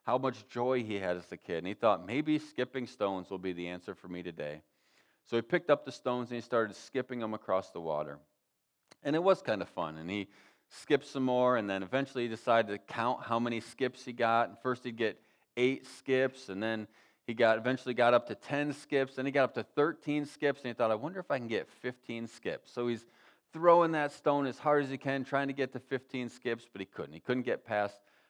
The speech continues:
thirteen skips. He picked up one more stone. He was gonna skip it again, and he thought to himself, "I'm not gonna get past thirteen." He took it, and he just smashed the rock on a bigger rock that was on the ground.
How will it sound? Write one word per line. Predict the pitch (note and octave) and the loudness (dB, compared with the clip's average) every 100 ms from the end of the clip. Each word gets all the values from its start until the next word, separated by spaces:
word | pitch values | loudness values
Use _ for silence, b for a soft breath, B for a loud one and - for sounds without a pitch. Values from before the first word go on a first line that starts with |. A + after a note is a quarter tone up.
| b | b
thirteen | A2 A2 - G#2 | -2 -2 -4 -6
skips. | G2+ - D#2+ - | -8 -8 -10 -8
He | - | -6
picked | - C#3 | -4 2
up | B2 - | 2 2
one | A2 A#2+ | 0 0
more | C3+ B2+ B2+ | 2 0 -2
stone. | - G2 F#2+ | -2 -2 -2
He | |
was | F#2 | -6
gonna | - F#2+ | -8 -12
skip | E2+ - B2 B2 | -12 -6 -6 -4
it | |
again, | A#2 F#2 E2+ E2+ | -6 -4 -6 -6
and | F2 | -8
he | F2+ | -2
thought | G2 F#2 | -2 -2
to | - | -4
himself, | F2 - F2 E2+ - b b b b | -14 -4 0 0 -4 b b b b
"I'm | - G2+ | -4 -2
not | F2+ E2+ | -2 -4
gonna | D#2 | -8
get | D#2 D#2+ - | -8 -8 -6
past | E2+ D#2 - | -6 -6 -6
thirteen." | E2 D#2+ - F2 | -8 -8 -10 -10
He | E2+ | -6
took | - A#2+ | -6 -2
it, | A2+ | -4
and | C#2 | -4
he | G2+ | -6
just | F#2+ - - | -6 -8 -12
smashed | A#2 A2+ A#2+ - - | -6 -4 -4 -8 -10
the | F#2 | -2
rock | E2+ D2+ - _ _ _ _ _ - | -2 -2 -6 _ _ _ _ _ -6
on | F#2 | -4
a | |
bigger | F2 G2+ G2 | -4 -4 -2
rock | E2 D#2 D#2+ - | -2 -2 -2 -10
that | C2+ | -14
was | D#2+ | -10
on | E2 E2 | -10 -10
the | |
ground. | D#2+ D#2 D2+ D2 | -10 -10 -10 -12